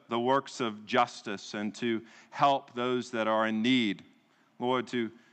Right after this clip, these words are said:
to relieve the, the burden of those that are burdened with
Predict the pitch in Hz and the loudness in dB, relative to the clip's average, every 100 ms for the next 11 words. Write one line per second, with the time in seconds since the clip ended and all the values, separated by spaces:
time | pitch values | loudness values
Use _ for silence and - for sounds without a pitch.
0 | _ - 120 113 117 123 135 151 143 107 | _ -4 -2 0 0 2 6 6 6 2
1 | 113 120 120 - 120 117 104 131 143 110 | 0 0 0 -2 -2 -2 2 2 2 -2
2 | 98 92 - 104 107 127 135 127 120 - | -4 -8 -8 -6 -2 2 2 0 -4 -4
3 | 110 113 110 110 104 - 113 139 151 123 | -2 0 2 0 0 -8 0 2 2 0
4 | 107 113 - | -2 -4 -8